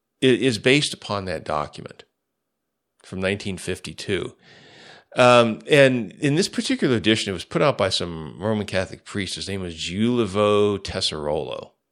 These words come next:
I think I'm saying that correctly. Um, and, and he wrote in the, the preface to this, this book, this edition of Exul Familia, about the enormous cost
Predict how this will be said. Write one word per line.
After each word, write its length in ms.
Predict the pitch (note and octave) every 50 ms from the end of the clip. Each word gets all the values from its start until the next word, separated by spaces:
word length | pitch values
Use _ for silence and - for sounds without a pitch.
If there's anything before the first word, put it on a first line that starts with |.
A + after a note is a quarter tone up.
| _ _ - -
I 260 | F2 D#2 D#2+ D#2+ D#2+
think 240 | D#2+ - - F2 -
I'm 100 | E2+ D#2+
saying 340 | - - F#2 F2+ E2 D#2+ E2
that 180 | E2 - - -
correctly. 460 | - - - - - - - - - _ - - - - - - - - _ _ _
Um, 640 | - A#2 A2 G#2 G2+ G2 F#2+ F#2 F2+ F2 - - _ _ _ _ _ _ _ _
and, 520 | - B2+ B2 B2 A#2+ A#2 A#2 A#2 A#2 A2 -
and 180 | A2+ A#2+ A#2 A2+
he 240 | G2+ C3 D3+ D#3
wrote 440 | C#3+ B2 A2+ A#2 C#3 G3+ C#4+ D#4 -
in 340 | - - A#2+ A#2+ A#2 A2+ G#2+
the, 140 | G2 F#2+ F2
the 120 | D#2+ F2
preface 460 | - - - A2 C3 C#3+ - A2 -
to 160 | - - F#2 E2+
this, 380 | E2 F2 D#2+ - - - - _
this 200 | F2+ F2+ F2 D2+
book, 400 | D#2+ E2 E2 A2+ A2 G2+ - -
this 320 | F2 E2+ - - - - _ -
edition 520 | - F2 E2+ F2 A2 A2 - - F2+ E2+
of 100 | D2+ D2+
Exul 420 | D#2 D2+ F#2 - - - F2+ E2+ -
Familia, 600 | - - E2+ F2 F#2 A2 A2+ G2+ D#2+ D2 - - - - - - - - - _ _ _ -
about 320 | - G#2 A#2 B2 C3 C3+
the 140 | D#3 D3 A#2+
enormous 500 | D3+ C#3+ C3+ C3 C3+ D3 D3+ D#3 D3+ -
cost 640 | - - - - E3+ D#3+ G2 - - - - -